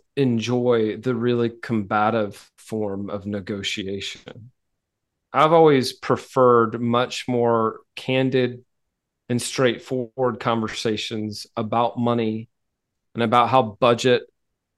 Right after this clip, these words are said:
affects project scope. And let's look for give and take until we find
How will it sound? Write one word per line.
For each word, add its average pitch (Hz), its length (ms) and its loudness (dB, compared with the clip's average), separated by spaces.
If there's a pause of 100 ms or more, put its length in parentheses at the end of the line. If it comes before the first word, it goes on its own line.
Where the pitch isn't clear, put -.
affects 120 500 -2
project 110 560 -4
scope. - 520 -6 (760)
And 123 300 2
let's - 400 0
look 127 320 -2
for 120 180 -2
give 113 300 0
and 110 180 0
take 107 480 -4
until 123 320 -2
we 113 140 -2
find 110 680 -2